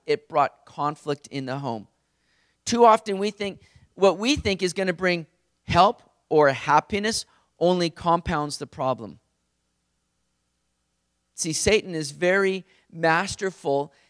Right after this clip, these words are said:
at presenting something to think, "This is what's gonna help. You got a problem, say, this is gonna make it better." And too often when we latch on to what Satan is presenting to us,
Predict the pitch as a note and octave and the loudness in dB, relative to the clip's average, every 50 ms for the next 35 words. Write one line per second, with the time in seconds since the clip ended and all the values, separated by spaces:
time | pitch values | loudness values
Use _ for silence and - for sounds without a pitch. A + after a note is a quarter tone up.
0 | _ _ - D#3+ E3 - - F3 D#3 E3 F3+ F#3 G3 - - E3 D#3+ D#3+ D3+ C#3+ | _ _ -2 -2 -2 -2 -4 -6 -2 -2 -2 -2 -2 -4 -4 -4 -4 -4 -6 -6
1 | C#3 C3+ - - F3+ - C#3 - E3+ D#3 C3+ - _ _ _ _ _ - A3 - | -10 -14 -12 -8 -8 -6 -4 -4 -6 -6 -6 -8 _ _ _ _ _ -2 -2 0
2 | - - E3+ F#3+ - - B3+ A3+ G#3 A3 C4 C#4 - _ _ _ _ _ _ _ | -2 -4 -6 -8 -8 -4 -4 -4 -2 -4 -4 -6 -10 _ _ _ _ _ _ _
3 | _ _ _ _ _ _ _ _ _ _ _ _ _ _ _ _ _ _ - - | _ _ _ _ _ _ _ _ _ _ _ _ _ _ _ _ _ _ -4 2
4 | G#3 C4+ C4 - A#3+ A#3+ A#3 A3 - A#3+ G#3 F3+ E3+ E3+ D3+ D#3 G#3+ A#3+ C#4+ D#4 | 4 4 4 6 6 6 6 6 4 -4 -4 -6 -6 -8 -4 0 4 4 4 4
5 | - - - - _ _ _ - F3+ F3+ E3 G#3 F#3+ F3 D#3+ D#3 D#3 D#3 D#3+ - | 2 -6 -8 -10 _ _ _ 0 0 0 2 2 2 2 2 0 0 0 0 -2
6 | F3 C#3 - - B2+ A#2+ G#2 G#2+ G#2 G#2+ _ _ _ _ _ _ _ _ _ _ | -6 -6 -2 0 0 0 0 -2 -10 -14 _ _ _ _ _ _ _ _ _ _
7 | _ _ _ _ _ _ _ _ _ _ _ _ _ _ _ _ _ _ _ _ | _ _ _ _ _ _ _ _ _ _ _ _ _ _ _ _ _ _ _ _
8 | _ _ - C3 B2+ - - F#3+ F3+ D#3+ E3 - - E3+ D#3+ D3+ D3 C3+ C3+ B2+ | _ _ -14 -12 -10 -8 -2 0 2 2 0 0 -8 -12 -10 -8 -8 -6 -8 -8
9 | - _ _ _ _ - C3 D3+ D#3 F3 F#3+ - - - E3 E3+ E3 E3+ - - | -10 _ _ _ _ -6 -2 0 0 0 -2 -6 -6 -2 -2 0 -2 -2 -2 -4
10 | D#3 C#3 D3 C#3+ - _ _ _ - - - - G#3 G3+ G3 - D#3+ E3 D#3+ - | -2 0 0 -2 -2 _ _ _ -6 -4 0 2 2 2 2 0 -2 -10 -12 -12
11 | _ - D3+ C#3 D#3+ D#3 D3+ C#3+ C#3+ - - - E3 D#3+ C#3+ C#3+ - - | _ -12 -10 -8 -6 -6 -6 -8 -10 -12 -10 -6 -4 -2 -2 -2 -4 -6